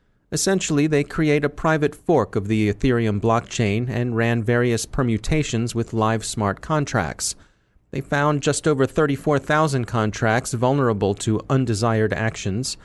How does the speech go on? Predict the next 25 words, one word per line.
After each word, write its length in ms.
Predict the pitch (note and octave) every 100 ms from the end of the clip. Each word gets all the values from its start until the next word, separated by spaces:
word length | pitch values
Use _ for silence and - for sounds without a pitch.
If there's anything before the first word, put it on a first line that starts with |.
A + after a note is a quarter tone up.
| _ _ _ _
They 120 | G#2+
were 180 | G#2 G#2
able 220 | A2+ A2
to 120 | G#2
verify 580 | G2+ A2+ A#2 G#2+ A2 G2+
and 260 | A2 A2+ A2
reproduce 560 | C3+ C3+ A2 C3 B2
these 340 | - A#2+ G#2+ - -
trace 380 | - C#3 B2
vulnerabilities 840 | A2+ B2 A#2+ A2 C3 C3+ A2 C#3+ - - _ -
on 160 | A#2 A#2
some 280 | - A#2+
three 240 | A#2 - C#3
thousand 480 | - E3 D#3+ B2 A2
smart 320 | - G#2+ F#2+
contracts 640 | G#2 G2 - G2 A#2 - - - _
that 100 | G#2+
hold 320 | F#2+ C#3+ A#2 A#2
about 300 | A2 G#2 -
six 320 | - B2+ -
million 340 | A#2+ B2 A2+
dollars 480 | G#2+ B2 A2+ G2+ G#2+
in 180 | G#2+ G#2+
Ether 240 | A#2+ A#2
cryptocurrency. 1000 | G#2+ A2+ - G2+ G2+ D3+ C3+ G#2 A2 D#2+